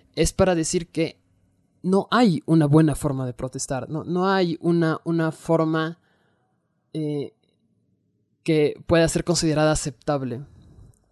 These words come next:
Y como no hay, eh, yo pienso que las críticas que caen sobre estas personas que lanzan sopas, eh,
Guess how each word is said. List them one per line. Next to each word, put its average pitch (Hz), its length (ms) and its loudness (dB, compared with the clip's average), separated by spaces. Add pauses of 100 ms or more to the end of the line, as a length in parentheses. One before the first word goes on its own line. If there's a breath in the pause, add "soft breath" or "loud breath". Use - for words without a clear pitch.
(300)
Y 175 100 2
como 160 220 4
no 214 200 6
hay, 208 260 4 (720)
eh, 131 180 -2
yo 165 140 6
pienso 185 400 6
que 175 120 4
las 151 200 2
críticas 185 560 2
que 147 120 -2
caen 156 280 2
sobre 147 240 -2
estas 160 220 -4
personas 156 440 2
que 147 100 -2
lanzan 156 380 0
sopas, 180 540 2 (1000 soft breath)
eh, 170 500 -4